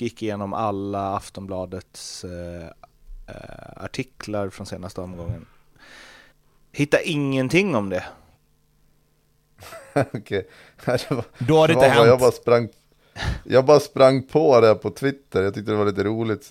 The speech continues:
Speaker 2: Simon Tern skrev att, eh, "Findell tyckte jag skulle hitta tillbaka till Twitter. Så här är jag. Tack
Speaker 1: Ja.
Speaker 2: för idag", skrev han då efter matchen.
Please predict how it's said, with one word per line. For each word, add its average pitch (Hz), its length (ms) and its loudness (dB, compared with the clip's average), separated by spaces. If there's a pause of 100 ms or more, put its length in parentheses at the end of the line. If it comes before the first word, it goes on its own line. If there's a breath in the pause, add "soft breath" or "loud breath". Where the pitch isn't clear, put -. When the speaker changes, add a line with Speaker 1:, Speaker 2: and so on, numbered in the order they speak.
(160)
Speaker 2:
Simon 104 260 -6
Tern 110 260 4
skrev 101 320 2
att, 92 240 -2
eh, 92 120 0
"Findell 117 580 2
tyckte 104 320 -6
jag 101 120 2
skulle 98 240 -4
hitta 104 320 -4
tillbaka 101 540 -2
till - 180 -12
Twitter. - 640 -10
Så - 200 -2
här 104 240 6
är 104 180 8
jag. 92 180 -4 (120)
Tack - 320 -4
Speaker 1:
Ja. 113 80 -8
Speaker 2:
för 92 120 -4
idag", 92 300 0 (120)
skrev 98 260 -10
han 98 120 -4
då 98 120 -6
efter - 420 -6
matchen. - 580 -6